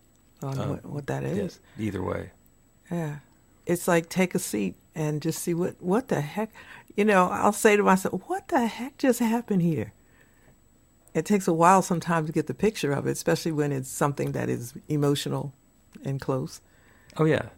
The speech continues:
Speaker 2: Yeah, well, the infinite does have the ability to ratchet up whatever it is that we're learning to a ridiculously high degree.
Speaker 1: With no warning, by the way, sometimes.
Speaker 2: Oh, yeah,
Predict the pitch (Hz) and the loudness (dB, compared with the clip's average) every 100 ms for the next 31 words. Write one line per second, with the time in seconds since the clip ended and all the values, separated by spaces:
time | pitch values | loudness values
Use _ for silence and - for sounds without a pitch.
0 | - - _ _ - - _ _ _ _ | -20 -20 _ _ -20 -20 _ _ _ _
1 | - 113 90 110 104 117 123 - 101 101 | 0 0 0 0 2 2 2 2 0 0
2 | 98 98 87 101 92 92 92 98 - 90 | -2 -2 -4 -6 -6 -4 -4 -4 -4 -2
3 | 92 92 95 95 - 92 92 101 87 95 | 0 -2 -4 -6 -2 -2 -2 -4 -6 -8
4 | 95 95 90 90 87 87 90 - 87 87 | -8 -8 -6 -6 -6 -8 -10 -6 -4 -6
5 | _ _ _ _ - _ _ _ _ _ | _ _ _ _ -20 _ _ _ _ _
6 | _ - 107 104 95 113 104 98 98 - | _ -6 -2 -2 0 -2 -2 -2 -4 -2
7 | 92 85 90 85 87 - - - - - | -4 -2 0 0 -4 -8 -10 -14 -20 -20
8 | - - 196 190 196 202 202 196 208 208 | -18 6 8 10 10 12 12 10 10 10
9 | 214 208 196 175 156 147 147 147 139 135 | 10 8 8 8 8 8 6 6 4 4
10 | 135 135 147 127 127 131 131 - 190 208 | 2 2 4 4 4 2 -2 -4 0 0